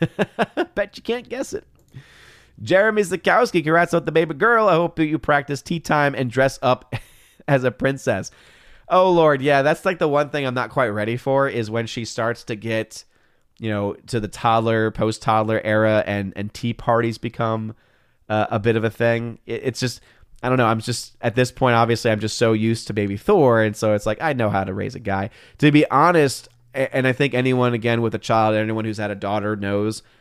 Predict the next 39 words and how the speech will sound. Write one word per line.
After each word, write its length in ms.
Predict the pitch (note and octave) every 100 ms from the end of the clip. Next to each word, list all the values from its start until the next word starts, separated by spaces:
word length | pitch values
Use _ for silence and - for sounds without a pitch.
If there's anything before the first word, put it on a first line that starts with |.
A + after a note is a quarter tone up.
| _ _
the 100 | A#2+
one 260 | A2 A#2+ F3
thing 160 | F3 C#3
I'm 80 |
actually 340 | A#2 A2+ A#2 G#2
scared 440 | - - A#2+ C3+
about, 380 | A#2+ F2 D#2+ - _ _ _ _ _ _ _ _ _ -
um, 180 | G2+
at 120 | F#2 B2+
this 160 | D#3
point, 280 | - G#2 E2
obviously, 440 | - C#3+ C#3+ - B2+
I 60 |
know 140 | B2 B2
there's 140 | A#2+
gonna 80 | A#2
be 80 | A#2
things 220 | A#2+ A2
I 80 | A2
will 180 | G#2+ A2
be 160 | G#2 -
absolutely 320 | A2 A#2 A2
terrified 520 | - G#2+ G#2+ A2+ A#2
of 300 | A2+ A2+ F2+
when 140 | G#2
she 140 | A2 G#2
gets 220 | F#2+ -
older. 440 | F#2 F#2+ C3 G3 - _ _ _ _ _ _ _ _ _
I 60 | -
don't 100 | G2+
even 140 | G2
wanna 120 | F#2 F2+
think 200 | A2 A2
about 200 | A2+ A2+
that 140 | A2+
right 200 | A#2+ A#2+
now. 280 | B2+ C3 C3+
But, 580 | G#2 A2 C#3+ A2+ G2+ - _
um, 580 | A#2 A2 G#2+ G#2 G2+